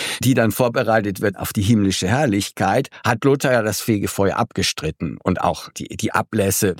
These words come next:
für die Verstorbenen, für die im Fegefeuer befindlichen,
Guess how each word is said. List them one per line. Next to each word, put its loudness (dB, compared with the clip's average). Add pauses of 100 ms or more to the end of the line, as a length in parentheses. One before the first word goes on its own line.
für 0
die -2
Verstorbenen, 0
für -2
die 0
im 2
Fegefeuer 2 (140)
befindlichen, 0